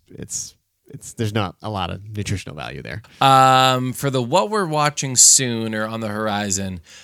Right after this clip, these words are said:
Speaker 2: Bill, there is a twenty-four hour period in December that means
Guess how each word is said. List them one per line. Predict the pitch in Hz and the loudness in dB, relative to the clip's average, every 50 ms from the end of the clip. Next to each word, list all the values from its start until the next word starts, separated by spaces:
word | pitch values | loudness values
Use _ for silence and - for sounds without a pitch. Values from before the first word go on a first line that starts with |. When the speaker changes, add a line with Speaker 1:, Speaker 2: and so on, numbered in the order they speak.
| _ _ _ _ | _ _ _ _
Speaker 2:
Bill, | 143 139 135 127 110 - _ _ _ _ | 4 6 6 6 2 -2 _ _ _ _
there | 131 123 143 147 151 | 0 2 4 4 4
is | 151 131 131 | 4 4 2
a | 139 | 0
twenty-four | 123 - - - 160 170 175 185 165 - 175 165 160 | 0 -2 -6 -2 -2 -2 0 -2 -4 -2 0 4 4
hour | 147 139 139 135 | 6 6 4 4
period | 127 - - 135 131 123 120 117 117 107 | 2 -2 -4 -2 0 0 2 0 0 -2
in | 110 107 | -2 -4
December | 101 101 98 - - 113 110 104 104 104 | -2 0 0 0 0 -2 -4 -4 -6 -6
that | 95 104 101 101 - | -4 -4 -4 -4 -4
means | 104 104 104 101 101 98 95 92 | -6 -6 -6 -4 -4 -4 -4 -6